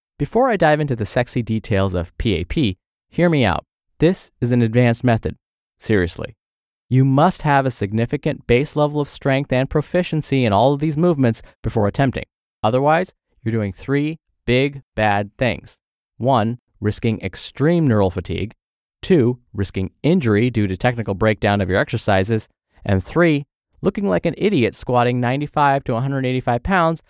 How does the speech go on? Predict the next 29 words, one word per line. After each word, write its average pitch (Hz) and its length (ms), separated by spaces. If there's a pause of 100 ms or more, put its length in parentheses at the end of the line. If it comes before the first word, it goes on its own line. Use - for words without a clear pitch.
(180)
then 196 160
trying 156 260
to 139 60
be 123 100
explosive 139 540
with 110 140
a 120 40
jump. 135 260 (800)
Abbreviated 135 640 (100)
P 117 180
A 131 100
P, 98 380 (280)
post-activation 135 1160
potentiation, 113 840 (300)
is 110 140
a 107 40
physiological 156 800
adaptation 123 760 (180)
and 107 120
describes 120 440
the 107 100
immediate 131 460
enhancement 143 560
of 113 60
muscle 131 340
force 98 380 (340)
during 143 300
explosive 113 560
movements 127 500